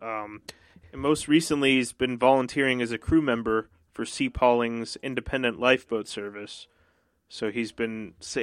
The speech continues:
rescuing people and saving people from drowning out at sea. And that's actually why there was a lot of sound quality issues,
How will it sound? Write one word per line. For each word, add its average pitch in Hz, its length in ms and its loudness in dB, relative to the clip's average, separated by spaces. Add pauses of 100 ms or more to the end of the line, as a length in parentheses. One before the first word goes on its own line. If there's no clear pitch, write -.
(120)
rescuing 131 600 0
people 120 460 0
and 113 140 -6
saving 123 320 -2
people 117 260 -6
from 113 220 -12
drowning 117 560 2 (280)
out 110 180 -4
at 104 120 -10
sea. 113 460 -2 (520)
And 123 140 -4
that's 127 160 2
actually 147 440 6
why 131 240 8
there 123 120 2
was 120 100 -2
a 123 60 -2
lot 120 200 4
of 113 60 -4
sound 139 320 2
quality 113 460 2
issues, 110 540 -6